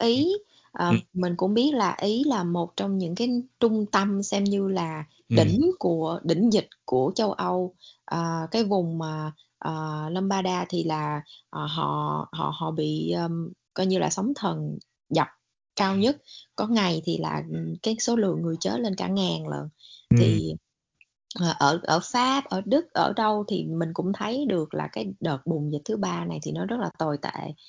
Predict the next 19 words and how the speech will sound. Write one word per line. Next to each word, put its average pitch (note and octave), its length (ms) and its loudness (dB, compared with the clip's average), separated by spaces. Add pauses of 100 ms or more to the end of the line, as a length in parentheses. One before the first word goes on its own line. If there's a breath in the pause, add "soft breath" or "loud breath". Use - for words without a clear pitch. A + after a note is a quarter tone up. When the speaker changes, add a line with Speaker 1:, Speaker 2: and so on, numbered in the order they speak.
(280 soft breath)
Speaker 1:
Ừ. A#2 60 -6
Speaker 2:
Thì, F3 260 4
ờ, E3 120 2
em G3 220 0
có G#3+ 160 -2
trao G3+ 160 2
đổi F3+ 320 -2
với A#3+ 100 0
lại, E3 340 -6
à, E3+ 80 -2
đồng D#3+ 260 -6
nghiệp D#3+ 220 -4
khắp - 220 -6
nơi G3 260 0
trên, F#3+ 400 -2 (180)
ở D#3 120 -2
châu G#3+ 200 2
Âu G3+ 320 2
nói G#3+ 180 0